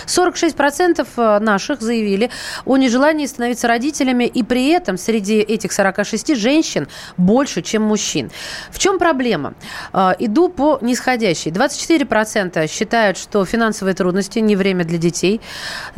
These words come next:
Пятнадцать процентов отсутствие достойного партнёра, ну, не от кого рожать. И жилья нет. Двенадцать процентов. Вот такая петрушка.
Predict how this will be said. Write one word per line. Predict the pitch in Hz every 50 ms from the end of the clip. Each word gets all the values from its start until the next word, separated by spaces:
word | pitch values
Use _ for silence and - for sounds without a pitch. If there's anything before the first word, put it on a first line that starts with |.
| -
Пятнадцать | - 294 - - 311 311 262 - - -
процентов | - 214 202 208 - - 214 180 160 - 160 151 - -
отсутствие | - 208 202 - - 294 269 - - - 226 214 202
достойного | 196 208 202 - - 247 233 220 202 196
партнёра, | 185 - 226 220 214 - 214 208 185 170 165 185 214 233 - - 208
ну, | 220 233 190
не | 175 190 214 208 180
от | - -
кого | - 196 196 208
рожать. | 208 208 196 214 226 214 - - - - - - - - -
И | - 311 349 359 349 359 -
жилья | - 208 214 285 285 262 214 202 170 151
нет. | 147 143 123 123 - -
Двенадцать | 170 175 190 214 214 226 247 247 - -
процентов. | - 202 202 196 - - 151 139 135 - - - - - -
Вот | - 196 285 302 -
такая | - 180 170 - 208 214 208 208 - - - - - -
петрушка. | 175 170 - - 151 151 139 - - - - 98